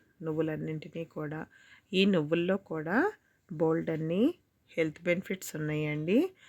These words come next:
ఫైబర్, కాల్షియం, ఫాస్ఫరస్, జింక్ ఇవన్నీ ఉండడం వల్ల ఎముకలు చాలా స్ట్రాంగ్గా ఉంటాయి అన్నమాట. ఇది కూడా పిల్లలకి చాలా మంచిది. వీటిని కూడా తీసి ప్లేట్లో పెట్టేసుకున్నామండి. మళ్ళా ఒక టీ స్పూన్ వరకు నేను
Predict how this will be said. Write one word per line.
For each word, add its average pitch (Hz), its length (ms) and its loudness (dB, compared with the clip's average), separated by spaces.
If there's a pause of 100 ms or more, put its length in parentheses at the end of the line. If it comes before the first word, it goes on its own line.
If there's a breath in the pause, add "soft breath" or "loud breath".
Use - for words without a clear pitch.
(220 loud breath)
ఫైబర్, 156 600 0
కాల్షియం, 151 600 -2
ఫాస్ఫరస్, 151 720 -6
జింక్ 156 420 -6 (760 loud breath)
ఇవన్నీ 165 360 4
ఉండడం 165 440 2
వల్ల 160 200 0 (160)
ఎముకలు 160 340 -2 (100)
చాలా 156 240 -2
స్ట్రాంగ్గా 156 500 -4
ఉంటాయి 156 340 -8
అన్నమాట. 156 380 -10 (460)
ఇది 160 200 0
కూడా 170 220 4
పిల్లలకి 160 560 -4
చాలా 151 340 -4
మంచిది. 156 500 -8 (1040)
వీటిని 185 380 2
కూడా 185 200 2
తీసి 160 360 -4
ప్లేట్లో 165 380 0
పెట్టేసుకున్నామండి. 165 1080 -2
మళ్ళా 175 420 4
ఒక 180 220 0
టీ 165 200 -4
స్పూన్ 160 320 -6
వరకు 165 340 -4
నేను 170 340 -2